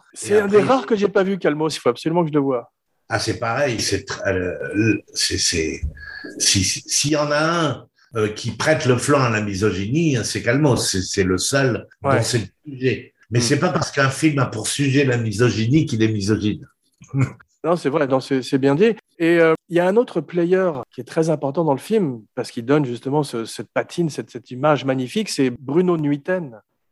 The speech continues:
Speaker 2: Absolument. Je pense aussi que c'est le seul film qu'il a fait avec Blier. Euh, je pense que c'est le premier film de Nuiten en tant que chef-op.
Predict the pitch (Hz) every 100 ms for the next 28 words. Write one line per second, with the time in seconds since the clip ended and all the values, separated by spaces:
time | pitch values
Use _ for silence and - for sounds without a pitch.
0 | _ _ _ 147 147 107 127 139 - 107
1 | 110 120 143 131 123 - - 147 - 135
2 | 117 - 139 131 - 143 131 113 104 -
3 | 110 101 92 92 92 107 156 165 _ -
4 | 107 107 104 101 117 151 165 - 135 -
5 | 120 107 160 160 165 147 - 139 127 113
6 | 107 104 101 113 107 127 120 107 98 110
7 | 101 104 98 101 95 92 95